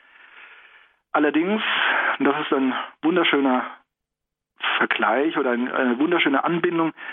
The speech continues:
hat Maria dann Schmerzen, Geburtsschmerzen erlitten unter dem Kreuz. Am Kreuz hat Jesus das Erlösungsopfer für uns gebracht. Und mit diesem Erlösungsopfer hat er uns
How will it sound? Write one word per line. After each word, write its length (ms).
hat 200
Maria 360
dann 240
Schmerzen, 760
Geburtsschmerzen 1200
erlitten 560
unter 300
dem 240
Kreuz. 420
Am 220
Kreuz 400
hat 140
Jesus 420
das 140
Erlösungsopfer 880
für 140
uns 180
gebracht. 560
Und 160
mit 140
diesem 220
Erlösungsopfer 1700
hat 200
er 100
uns 220